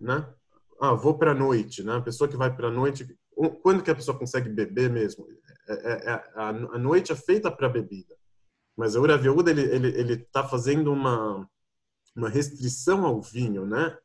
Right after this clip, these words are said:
A noite só foi criada pra dormir, não foi criada pra beber. Mesmo aquele que disse que é, o outro disse que é pra estudar, mas mesmo esse não é que ele era a favor de, de trocar o dia pela noite, porque ele entende que o estudo do dia é melhor,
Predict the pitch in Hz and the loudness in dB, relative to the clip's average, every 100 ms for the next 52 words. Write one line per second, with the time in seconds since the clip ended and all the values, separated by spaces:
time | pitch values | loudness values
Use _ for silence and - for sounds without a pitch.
0 | _ 117 120 170 220 175 - 139 185 190 | _ -8 0 2 2 -2 -6 0 0 0
1 | 170 175 185 185 190 185 160 165 127 113 | -2 -2 -4 -4 -2 0 2 2 0 -2
2 | 165 180 151 127 113 113 110 95 98 92 | -4 0 0 0 0 -2 -2 -6 -6 -10
3 | _ _ _ _ _ - 120 165 247 220 | _ _ _ _ _ -6 2 6 6 4
4 | 202 170 175 131 123 135 156 131 127 113 | 2 4 2 2 -2 -2 -4 -4 0 2
5 | 107 - - - - 107 139 202 160 180 | 2 -4 -18 -20 -14 0 2 4 2 -2
6 | - 165 143 139 139 117 110 180 151 - | -2 -4 0 -2 -2 -6 -2 0 -2 -6
7 | _ _ 127 127 151 208 180 156 165 196 | _ _ -4 0 4 4 4 4 4 2
8 | - 151 156 220 220 170 160 147 135 127 | 0 2 4 2 0 2 4 4 2 -2
9 | 123 135 123 113 - 110 - 117 - 123 | 0 0 0 -6 -8 -14 -4 -4 0 0
10 | 107 117 117 117 110 104 95 - - - | 0 -2 0 0 -2 -4 -8 -14 -16 -4
11 | 120 123 _ _ - 110 120 123 123 127 | -4 -4 _ _ -8 -4 -4 -2 0 0
12 | 127 120 - - 143 127 104 110 117 110 | -2 -6 -6 -4 -4 -2 -2 0 0 0
13 | 131 160 | 2 2